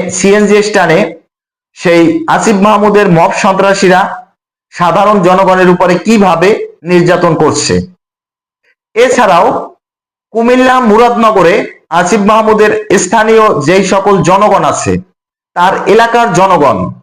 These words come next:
তার নামে বিক্ষোভ মিছিল করছে, তার গলায় জুতার মালা পরিয়ে তাকে জুতা পেটা করতে করতে সেই মিছিল কুমিল্লার মুরাদনগরের, আহ, সমস্ত এলাকা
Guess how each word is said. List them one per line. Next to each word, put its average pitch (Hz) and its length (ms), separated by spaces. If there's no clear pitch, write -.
তার 208 200
নামে 208 220
বিক্ষোভ 226 400
মিছিল 185 320
করছে, 131 320
তার 180 200
গলায় 196 320
জুতার 233 360
মালা 196 260
পরিয়ে 202 380
তাকে 175 240
জুতা 226 260
পেটা 214 260
করতে 214 320
করতে 208 300
সেই 202 220
মিছিল 185 440
কুমিল্লার 202 460
মুরাদনগরের, 190 720
আহ, 151 220
সমস্ত 240 460
এলাকা 185 260